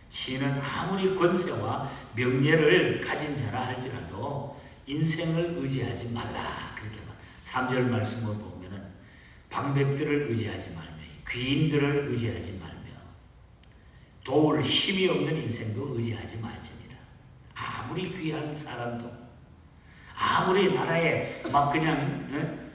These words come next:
녹을 먹으면서 높은 지위를 가지고 있는 그 방백들도 의지하지 말라. 인생을 의지하지 말라. 여기서 방백들, 귀인들은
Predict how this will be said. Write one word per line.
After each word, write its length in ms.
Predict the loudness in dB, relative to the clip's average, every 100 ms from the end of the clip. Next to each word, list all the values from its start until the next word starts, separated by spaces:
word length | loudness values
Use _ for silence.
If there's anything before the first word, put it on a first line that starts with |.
| -18 -20 -4
녹을 420 | 0 4 6 6
먹으면서 680 | 6 6 4 2 -2 -4
높은 380 | -8 -8 -4 0
지위를 440 | 0 2 2 2 0
가지고 360 | -4 -4 -4
있는 320 | -4 -4 -4
그 160 | -6 -6
방백들도 1160 | -6 -6 -4 -4 -4 -6 -6 -2 -2 -2 -8 -4
의지하지 560 | -2 -2 -2 -4 -8 -8
말라. 140 | -10 -16 -18 -20 -20 -20 -20 -20 -20 -20 -20 -20 -20 -20 -20 -20 -8
인생을 580 | -4 -2 0 0 -2 -4
의지하지 500 | -2 -2 -2 -6 -10
말라. 140 | -12 -16 -20 -20 -20 -20 -20 -20 -20 -20 -20 -20 -14 -2
여기서 480 | 0 0 -2 -6
방백들, 760 | -6 -4 -2 0 0 -2 -4 -6
귀인들은 960 | -6 -2 2 4 4 2 0 -4 -6